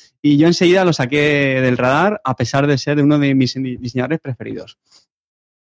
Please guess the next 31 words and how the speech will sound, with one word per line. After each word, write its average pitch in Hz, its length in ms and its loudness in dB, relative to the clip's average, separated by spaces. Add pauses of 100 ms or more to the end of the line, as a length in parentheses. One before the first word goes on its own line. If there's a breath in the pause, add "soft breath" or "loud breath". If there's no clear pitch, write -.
(120)
Aún 147 160 2
así 143 180 2
me 208 80 2
quedé 180 180 2
con 190 120 2
muchas 185 280 2
ganas 165 160 2
de 160 100 2
probarlo 160 340 0
por 151 100 -2
la 131 80 0
fe 131 140 -2
del, 127 320 0
del 127 120 0
diseñador. 127 460 -2 (680 loud breath)
Y 220 220 4
tengo 180 160 0
que 175 80 2
decir 175 180 0
que 180 140 2
me 196 100 2
gustó 180 320 2
muchísimo 196 600 2
cuando 151 180 2
lo 135 60 2
probé, 147 340 0
gracias 156 320 0
a 147 40 4
los 139 100 0
chicos 143 280 2
de, 131 480 0